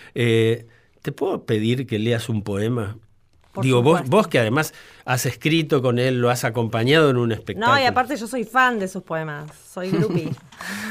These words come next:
Speaker 2: <laughs> No voy a leer el título, porque no me gusta leer los títulos, ¿puedo?
Speaker 1: Pero, por supuesto.
Speaker 2: Apenas inquietud, excursiones a ningún sitio,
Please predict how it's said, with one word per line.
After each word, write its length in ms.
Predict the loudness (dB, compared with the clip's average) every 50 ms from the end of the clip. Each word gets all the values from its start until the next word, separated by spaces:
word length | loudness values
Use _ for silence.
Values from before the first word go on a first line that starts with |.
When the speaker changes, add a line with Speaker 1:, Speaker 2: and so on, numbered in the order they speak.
| -6 -2
Speaker 2:
<laughs> 800 | 0 0 2 2 0 0 0 0 0 -2 0 -2 -4 -4 -6 -8 -8 -6
No 140 | -4 -2
voy 120 | 0 0 0
a 80 | 0
leer 180 | 0 0 0 0
el 120 | -2 -2
título, 400 | -4 -6 -8 -6 -6 -4 -4 -6
porque 220 | -6 -8 -8 -6 -4
no 100 | -4 -2
me 80 | -2
gusta 240 | -4 -4 -4 -6 -6
leer 140 | -4 -4 -4
los 120 | -6 -6
títulos, 360 | -6 -6 -6 -6 -8 -8 -8 -6
¿puedo? 400 | -4 -4 -2 -2 -4 -6 -8 -12 _ -20 -14 _
Speaker 1:
Pero, 220 | -10 -8 -8 -10 -12 -16
por 360 | _ _ -20 _ _ -20 -16
supuesto. 420 | -10 -10 -10 -10 -10 -12 -16 -16 -16 -18 -20 -20 _ _
Speaker 2:
Apenas 560 | -4 -2 0 2 2 4 4 4 4 2 0 -2
inquietud, 760 | 0 0 0 0 2 0 0 0 0 0 0 0 0 -2 -6 -12 _ _ _ _ _ _ _ _ _ _ _
excursiones 680 | -8 -8 -4 -4 -4 -2 0 0 2 2 2 2 0
a 60 | 0
ningún 360 | 0 0 0 0 0 0 0 -2
sitio, 600 | -2 -4 -4 -4 -4 -2 -2 -2 -2 -4 -6